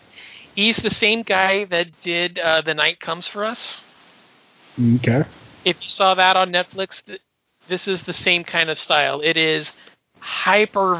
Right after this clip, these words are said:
Speaker 1: violent as fuck.
Speaker 2: Nice.
Speaker 1: I mean, if you saw the, the promo picture for it, features a woman getting her hand burned into the sign of a devil cross.
Speaker 2: Hmm.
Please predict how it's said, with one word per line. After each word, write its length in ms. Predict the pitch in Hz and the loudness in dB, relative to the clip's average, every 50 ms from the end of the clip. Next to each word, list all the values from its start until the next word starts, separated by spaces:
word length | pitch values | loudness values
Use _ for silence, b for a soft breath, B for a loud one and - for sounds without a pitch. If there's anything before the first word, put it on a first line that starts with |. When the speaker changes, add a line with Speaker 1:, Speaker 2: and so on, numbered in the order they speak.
| 160 | -2
Speaker 1:
violent 480 | 147 156 165 180 190 180 180 180 170 - | 0 2 2 2 2 2 -2 -4 -6 -6
as 160 | 160 143 - | -8 -10 -10
fuck. 380 | - - - 151 135 - - - - - - - _ _ _ _ _ _ _ | -12 -8 -6 -6 -6 -6 -8 -12 -12 -12 -14 -18 _ _ _ _ _ _ _
Speaker 2:
Nice. 680 | - 120 110 107 92 92 90 92 95 - - - - - - _ _ _ _ _ _ _ _ _ _ _ _ _ _ - | -6 -2 0 2 2 4 2 2 2 0 -2 -4 -6 -6 -10 _ _ _ _ _ _ _ _ _ _ _ _ _ _ -2
Speaker 1:
I 120 | - 175 180 | -2 0 0
mean, 500 | 180 175 175 175 175 170 165 160 160 170 _ _ _ _ _ _ _ _ _ _ _ _ _ _ _ _ _ _ _ _ _ | 0 -2 -2 -2 -4 -8 -10 -14 -16 -18 _ _ _ _ _ _ _ _ _ _ _ _ _ _ _ _ _ _ _ _ _
if 180 | - 196 - - | -2 -2 -2 -4
you 80 | 208 | -6
saw 240 | - - 220 208 214 | -2 0 2 2 2
the, 140 | 196 196 170 _ _ _ _ _ - | 0 -4 -10 _ _ _ _ _ -6
the 100 | 196 175 | -6 -6
promo 440 | - - - 226 247 247 233 - - | -4 0 2 2 2 2 -2 -4 -4
picture 320 | - 196 - - 214 190 | -4 -4 -2 -4 -4 -6
for 280 | 175 - 196 180 180 180 | -6 -6 -4 -2 0 2
it, 180 | 180 185 180 - _ _ _ | 2 2 2 -2 _ _ _
features 380 | - 196 180 - 208 196 175 | -10 -6 -4 -2 -2 0 0
a 80 | 185 175 | -2 -2
woman 380 | 160 160 175 185 185 180 180 175 | -2 -2 -2 0 0 -2 -2 -2
getting 320 | - 175 170 180 175 165 | -2 -2 0 0 -2 -4
her 200 | - - 165 151 | -6 -6 -6 -6
hand 480 | 143 - - 185 180 180 180 175 165 151 | -4 -2 0 2 2 2 0 -2 -4 -4
burned 280 | 165 160 170 170 160 | -4 -2 -2 -2 -4
into 220 | 160 165 156 - 160 | -6 -8 -8 -8 -6
the 100 | 165 156 | -6 -6
sign 320 | - - 175 170 170 165 | -4 -2 0 0 0 0
of 80 | 165 151 | -2 -4
a 60 | 156 | -6
devil 340 | 147 - 165 156 151 151 147 | -2 0 0 0 0 -4 -8
cross. 540 | - - 139 - - - - - - - - _ _ _ _ _ _ _ _ _ _ B B B B B B B B _ _ _ _ _ _ _ _ _ - 349 403 - | -10 -12 -12 -12 -8 -6 -6 -6 -6 -6 -10 _ _ _ _ _ _ _ _ _ _ B B B B B B B B _ _ _ _ _ _ _ _ _ -6 -4 -2 -2
Speaker 2:
Hmm. 140 | - 123 | -2 -2